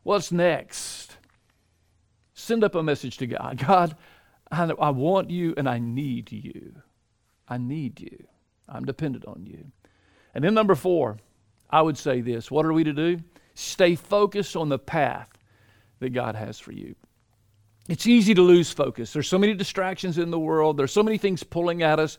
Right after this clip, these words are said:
There's so many things offering different things, but we need to be careful.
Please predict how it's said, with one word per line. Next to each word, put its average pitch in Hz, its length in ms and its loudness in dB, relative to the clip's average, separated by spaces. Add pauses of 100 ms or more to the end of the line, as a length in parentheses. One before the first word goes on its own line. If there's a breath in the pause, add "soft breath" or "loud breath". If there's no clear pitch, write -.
(160 soft breath)
There's 156 160 -2
so 220 140 6
many 226 200 4
things 190 360 -2
offering 170 440 2
different 156 380 -4
things, 147 340 -2
but 143 280 2 (280 soft breath)
we 226 380 0
need 202 260 -2
to 170 80 -4
be 160 120 0
careful. 160 560 -2